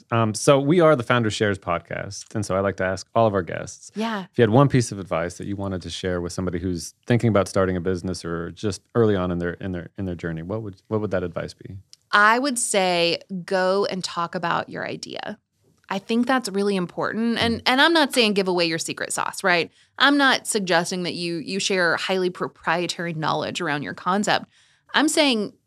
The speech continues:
Speaker 2: so many people, and this fits with the, you know, really get to know your customers, not just what you wanna build for them. Um,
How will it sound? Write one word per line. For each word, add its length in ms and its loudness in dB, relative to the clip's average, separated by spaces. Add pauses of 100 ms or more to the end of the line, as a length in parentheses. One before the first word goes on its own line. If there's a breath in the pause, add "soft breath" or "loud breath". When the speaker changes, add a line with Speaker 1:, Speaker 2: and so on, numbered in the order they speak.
(320)
Speaker 2:
so 400 2
many 240 2
people, 280 -4
and 80 -2
this 160 -4
fits 300 -2
with 180 -2
the, 340 2
you 100 -4
know, 380 -2
really 520 0
get 180 0
to 80 -2
know 100 2
your 160 -2
customers, 560 -2
not 280 -2
just 200 -6
what 160 -2
you 100 -8
wanna 200 -6
build 280 -4
for 140 -4
them. 380 0 (380 soft breath)
Um, 220 4